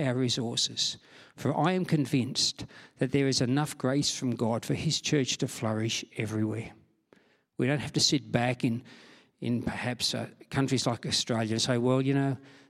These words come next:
the church is diminishing, and that's just God's plan." I don't, I personally don't accept that. I say, "God, you have enough grace for your church to flourish everywhere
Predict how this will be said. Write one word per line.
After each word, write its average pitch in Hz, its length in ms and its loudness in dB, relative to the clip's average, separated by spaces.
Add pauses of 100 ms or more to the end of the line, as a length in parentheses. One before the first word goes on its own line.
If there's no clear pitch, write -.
the 120 60 2
church 139 460 2
is 135 320 0 (100)
diminishing, 120 580 0 (840)
and 120 100 -2
that's 123 140 2
just 120 220 0
God's 110 260 -2
plan." 107 320 -2 (1040)
I 135 80 2
don't, 143 280 -2 (140)
I 135 100 -2
personally 131 460 2
don't 117 120 0
accept - 380 -2
that. 104 200 -10 (720)
I 120 40 -4
say, 120 200 -2
"God, 120 260 0
you 131 100 4
have 123 200 -4
enough 117 300 -4
grace - 520 -4 (580)
for - 120 -8
your 110 180 0
church 120 360 -2
to 123 100 -4
flourish 110 420 -2
everywhere 104 560 0